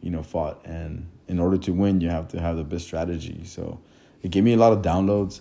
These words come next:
and I'll be talking about those right now in a bit. So like I was saying, this book had a lot of teachings,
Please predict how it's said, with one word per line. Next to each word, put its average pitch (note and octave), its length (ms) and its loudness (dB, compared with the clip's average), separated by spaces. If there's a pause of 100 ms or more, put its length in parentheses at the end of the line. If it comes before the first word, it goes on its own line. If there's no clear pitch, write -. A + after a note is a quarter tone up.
and E2 360 -6 (400)
I'll E2+ 80 -4
be F2 100 -2
talking E2+ 280 -4
about D#2 280 -4
those F2 180 -8
right E2 120 -6
now - 120 -10
in - 100 -8
a D#2+ 40 -8
bit. - 240 -10 (1120)
So - 140 -8
like F2 180 -2
I F2+ 40 2
was E2+ 140 2
saying, F2 440 0
this E2+ 140 -6
book - 460 0 (1080)
had F#2 220 -2
a F#2 60 2
lot F#2 260 2
of F2 80 -2
teachings, D#2+ 760 -4